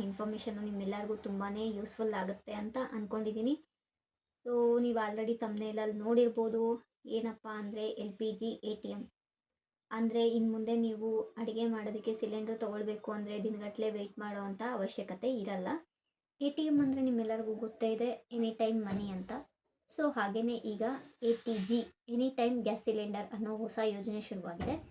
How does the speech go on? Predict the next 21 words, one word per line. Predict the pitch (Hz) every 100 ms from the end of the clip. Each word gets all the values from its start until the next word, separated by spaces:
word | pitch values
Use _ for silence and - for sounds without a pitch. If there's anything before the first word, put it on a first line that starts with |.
| - - - - -
ಇದು | 269
ಯಾವಾಗ | 262 226 247
ಶುರುವಾಯ್ತು, | - 226 208 208 214 214
ಎಲ್ಲಿ | 208 214
ಶುರುವಾಯ್ತು, | 226 226 208 202 202 - 208 247 - _ _ -
ಎಲ್ಲೆಲ್ಲೆಲ್ಲ | 226 220 220 214 214 233
ಈ | - 220
ಫೆಸಿಲಿಟಿ | 214 208 220 208 226
ಅವೈಲೇಬಲ್ | 202 220 214 202 202
ಇದೆ | 196 190
ಅನ್ನೋದನ್ನ | 190 185 180 185 269
ನಾನು | 277 202
ಈ | 196
ವಿಡಿಯೋದಲ್ಲಿ | 202 196 196 190 208
ಹೇಳ್ತಾ | 208 185 - 190
ಹೋಗ್ತೀನಿ. | 175 - 190 320 - _ _ _ -
ದಯವಿಟ್ಟು | 233 262 254 247
ವಿಡಿಯೋನ | 214 208 208
ಯಾರು | 190 196
ಸ್ಕಿಪ್ | - 196 202
ಮಾಡ್ದೆ | 180 196